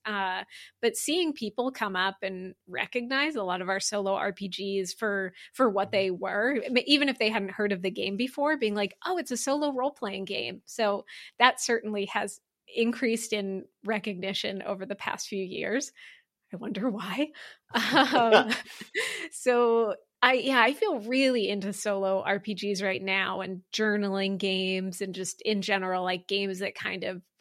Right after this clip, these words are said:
Speaker 1: yeah, stretch the limits of what somebody might c-, even consider a game.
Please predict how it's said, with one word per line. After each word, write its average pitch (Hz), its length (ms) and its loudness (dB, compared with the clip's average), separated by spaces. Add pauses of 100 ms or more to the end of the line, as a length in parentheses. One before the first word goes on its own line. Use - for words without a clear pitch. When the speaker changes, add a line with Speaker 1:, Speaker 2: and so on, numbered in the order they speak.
Speaker 1:
yeah, - 520 -10
stretch - 640 -4
the 196 400 0 (260)
limits 185 600 -4
of 185 140 -8
what - 180 -4
somebody 180 340 -6
might 180 240 -6 (240)
c-, - 180 -14
even 202 260 -4
consider 196 460 -6
a 185 100 -6
game. 202 420 -10